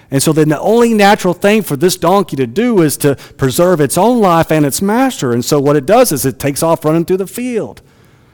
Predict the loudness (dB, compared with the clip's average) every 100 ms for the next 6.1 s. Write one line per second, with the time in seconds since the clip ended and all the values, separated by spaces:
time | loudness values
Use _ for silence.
0 | _ _ _ _ _ _ _ _ _ -12
1 | -4 0 2 2 0 0 -4 -2 2 4
2 | 4 2 2 0 2 0 -2 0 2 2
3 | 2 0 0 4 4 4 0 0 0 -2
4 | -2 0 0 2 0 -2 -4 -4 -6 -10
5 | -12 -12 -12 -12 -8 -4 -2 -2 -6 -14